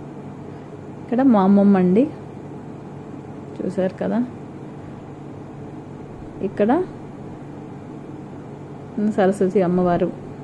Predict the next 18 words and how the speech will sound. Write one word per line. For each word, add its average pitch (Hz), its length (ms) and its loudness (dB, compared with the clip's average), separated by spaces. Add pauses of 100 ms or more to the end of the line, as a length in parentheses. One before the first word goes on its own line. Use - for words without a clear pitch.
(1900)
రాధమ్మ 190 420 6
తల్లి, 170 300 6 (760)
బాబా 190 260 2 (100)
గారు. 185 220 0 (200)
ఇలా 208 220 6
వచ్చాక 196 380 2 (720)
అత్తమ్మ 190 420 4
వాళ్ళ 180 220 8 (960)
దేవుడిళ్ళండి. 180 720 8 (1120)
అది 190 180 0
చూశారు 190 380 4
కదా, 180 160 6 (100)
బీరువా. 185 340 6 (920)
ఇటు 208 160 2
వచ్చేసి 190 200 4 (120)
చెక్క 196 300 6
బీరువా 190 340 8
అండి. 190 240 4